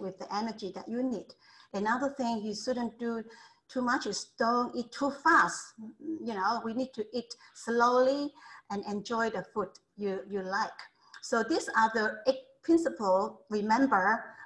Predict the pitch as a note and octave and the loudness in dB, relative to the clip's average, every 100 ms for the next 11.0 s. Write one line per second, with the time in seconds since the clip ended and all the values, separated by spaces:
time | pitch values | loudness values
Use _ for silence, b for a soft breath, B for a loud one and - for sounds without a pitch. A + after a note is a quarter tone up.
0 | - B3+ - - - _ - B3+ C4 C#4+ | 6 6 6 -4 -14 _ 0 0 6 8
1 | F4+ E4+ E4+ - - _ - - C#4+ - | 10 8 6 -6 -16 _ -10 6 6 6
2 | - - _ _ _ _ - - C#4+ - | -8 -18 _ _ _ _ -14 6 6 6
3 | B3 C4+ C#4+ - - - G#3 G#3 G3+ - | 6 8 8 4 -12 2 2 4 -2 2
4 | C#4 - - _ _ _ _ - G3 G#3 | 0 0 -16 _ _ _ _ -6 -4 2
5 | D4 E4 D#4 - F#3+ - - _ _ G#3 | 6 6 4 -2 -6 -6 -18 _ _ -4
6 | G#3 G#3+ G#3 A3+ D#4+ A3+ G#3 F3+ - F3+ | -2 0 0 2 2 0 -2 -4 -2 0
7 | - - G3 G3 F#3+ A#3 B3+ B3+ B3+ B | 0 -2 -2 -2 2 6 8 6 2 B
8 | B B B G#3+ G#3 - B3+ - - _ | B B B -2 0 6 6 6 -14 _
9 | _ _ _ _ G3 - - A#3 - _ | _ _ _ _ -6 -4 -2 -2 -4 _
10 | _ _ _ _ _ _ - G#3 - | _ _ _ _ _ _ 0 0 0